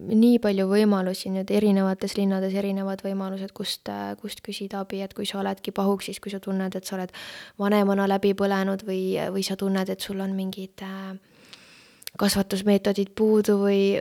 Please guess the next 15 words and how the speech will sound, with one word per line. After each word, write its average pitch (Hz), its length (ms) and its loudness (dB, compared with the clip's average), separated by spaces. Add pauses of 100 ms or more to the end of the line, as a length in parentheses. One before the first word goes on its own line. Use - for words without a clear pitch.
(120)
või, 202 240 2
või 202 140 4
mis 208 240 2
iganes, 196 400 0
siis - 160 -4
meil 196 180 0
on 196 160 0
nii 202 180 2
palju 190 260 0
erinevaid, 190 680 -4
äh, 190 280 -6
keskuseid, 185 800 -6
äh, 185 180 -4
tasuta, 190 560 -4
tasulisi, 190 720 -2